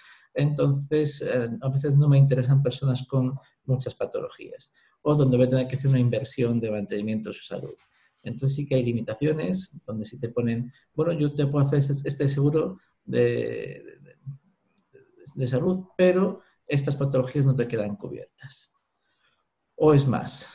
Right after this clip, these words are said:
seguros de accidentes, seguros de vidas, por el hecho de tener una discapacidad, ya no quedas cubierto, no puedes acceder.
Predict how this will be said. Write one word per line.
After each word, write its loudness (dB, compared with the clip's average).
seguros 6
de 4
accidentes, 2
seguros 0
de 2
vidas, 2
por 2
el 4
hecho 0
de 0
tener 4
una 6
discapacidad, 0
ya 4
no 2
quedas 2
cubierto, 2
no 4
puedes 0
acceder. -10